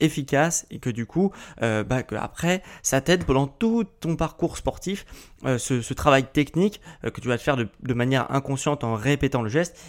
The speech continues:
il va te suivre durant tout ton parcours. Donc si tu ne fais pas ce travail technique dès le début, euh, puisque, bah, tu as vu un programme sur internet d'un mec que t'aimes bien ou d'une nana que t'aimes bien,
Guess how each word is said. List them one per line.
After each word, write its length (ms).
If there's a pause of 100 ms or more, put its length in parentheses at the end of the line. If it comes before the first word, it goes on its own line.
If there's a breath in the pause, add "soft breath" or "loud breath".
il 120
va 100
te 100
suivre 440
durant 460
tout 220
ton 220
parcours. 420 (220)
Donc 180
si 220
tu 140
ne 40
fais 140
pas 240
ce 140
travail 500 (140)
technique 680
dès 140
le 120
début, 480 (300 loud breath)
euh, 280
puisque, 260 (140)
bah, 140
tu 200
as 80
vu 180
un 80
programme 360
sur 140
internet 400
d'un 140
mec 200
que 80
t'aimes 260
bien 240
ou 100
d'une 200
nana 240
que 80
t'aimes 220
bien, 260